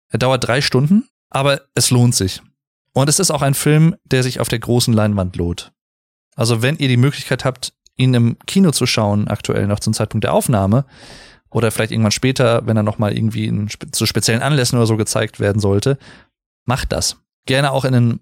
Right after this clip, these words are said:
imax-Kino. Da gibt's nicht so viele von, in Deutschland, glaub ich, sechs Stück. Aber wenn ihr die Möglichkeit habt, zahlt mal zwei, drei, vier Euro mehr und lasst euch das nicht entgehen. Mein persönlicher Tipp. Ich hab's definitiv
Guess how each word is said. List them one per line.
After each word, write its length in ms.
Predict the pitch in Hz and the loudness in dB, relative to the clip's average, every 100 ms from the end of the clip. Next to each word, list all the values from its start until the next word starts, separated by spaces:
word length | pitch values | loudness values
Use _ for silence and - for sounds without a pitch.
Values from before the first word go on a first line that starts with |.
| _ _ _ - | _ _ _ -6
imax-Kino. 840 | 127 131 113 - - 107 95 87 - _ _ | -2 0 0 -4 -2 0 2 0 -6 _ _
Da 100 | 113 | -2
gibt's 240 | 160 - | -2 0
nicht 120 | 185 170 | 0 0
so 80 | |
viele 240 | 165 180 180 | 0 2 2
von, 160 | 170 | 2
in 80 | 147 | 2
Deutschland, 280 | 123 131 135 | 2 2 0
glaub 160 | 120 117 | 0 0
ich, 120 | 110 | -2
sechs 200 | 113 - | -2 -2
Stück. 360 | - 180 - _ _ _ - | -2 -2 -4 _ _ _ -4
Aber 160 | 120 | 0
wenn 120 | 151 | 2
ihr 60 | 202 | 2
die 80 | 156 | 4
Möglichkeit 460 | 151 - - 139 | 2 0 -4 -4
habt, 280 | 175 - - - _ _ _ | -4 -4 -8 -12 _ _ _
zahlt 360 | - - 160 175 | -6 -2 -2 2
mal 140 | 165 | 0
zwei, 200 | 147 147 | 2 0
drei, 160 | 147 143 | 2 0
vier 220 | - 143 | 2 2
Euro 220 | 123 123 | 2 2
mehr 380 | 120 120 120 120 _ _ _ _ _ _ _ - | 4 4 2 0 _ _ _ _ _ _ _ -2
und 140 | 113 | 0
lasst 200 | 110 117 | 0 0
euch 100 | 107 | -2
das 180 | 104 - | -2 -2
nicht 100 | 98 | -4
entgehen. 420 | 92 - 82 92 - _ _ _ _ _ | -4 -4 -6 -8 -14 _ _ _ _ _
Mein 200 | - 107 | -2 -2
persönlicher 640 | 98 92 92 92 - 82 87 - | 0 0 0 -2 -2 -4 -6 -8
Tipp. 260 | 95 - - _ _ _ _ - | -8 -8 -16 _ _ _ _ -2
Ich 180 | 185 | 0
hab's 180 | 196 165 | 0 -2
definitiv 720 | 135 143 147 131 127 123 - | -2 0 0 0 -2 -4 -6